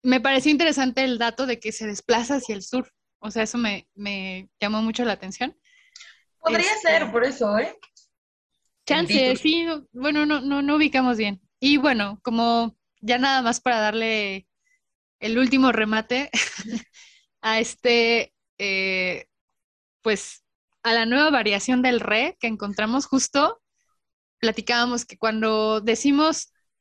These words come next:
Speaker 1: re en nuestra habla, a veces lo usamos como para hacer una, eh, un superlativo de algo.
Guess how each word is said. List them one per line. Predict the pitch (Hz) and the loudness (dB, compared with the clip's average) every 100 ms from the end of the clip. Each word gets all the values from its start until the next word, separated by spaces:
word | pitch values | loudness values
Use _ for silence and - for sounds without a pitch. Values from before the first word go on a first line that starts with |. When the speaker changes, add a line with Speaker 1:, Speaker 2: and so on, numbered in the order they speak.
| _ | _
Speaker 1:
re | 233 226 233 269 359 - _ - | -6 0 2 4 2 -2 _ -6
en | 226 214 | -4 -4
nuestra | 208 - 214 208 240 | -6 -4 -2 2 0
habla, | 262 294 480 _ _ _ _ | 0 -2 -2 _ _ _ _
a | 226 | -2
veces | 233 240 285 | 0 0 0
lo | 254 | 0
usamos | 240 240 247 254 | 0 0 -2 -4
como | 233 208 - | -4 -4 -2
para | 208 202 | -2 0
hacer | 202 - 226 214 - 453 440 - _ _ _ _ | -2 -2 -2 -2 -10 -18 -18 -20 _ _ _ _
una, | 226 240 240 240 247 240 233 220 _ _ - | -4 0 2 2 2 2 0 -2 _ _ -10
eh, | 214 214 214 208 208 208 - _ _ | -6 -6 -4 -4 -4 -6 -8 _ _
un | 240 240 | -4 -2
superlativo | 247 247 220 208 208 262 240 | 0 0 0 -2 0 2 4
de | 240 | 2
algo. | 208 196 170 | 0 -4 -10